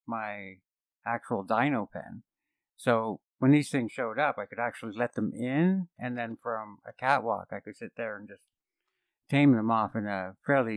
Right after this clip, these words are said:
equal location. It just became such a problem that I just couldn't leave.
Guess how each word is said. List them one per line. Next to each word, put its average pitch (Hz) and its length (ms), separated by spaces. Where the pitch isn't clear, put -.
equal 120 300
location. 113 560
It 160 100
just 196 220
became 135 460
such - 180
a 120 60
problem 120 340
that 110 140
I 110 80
just 113 160
couldn't 117 220
leave. 120 340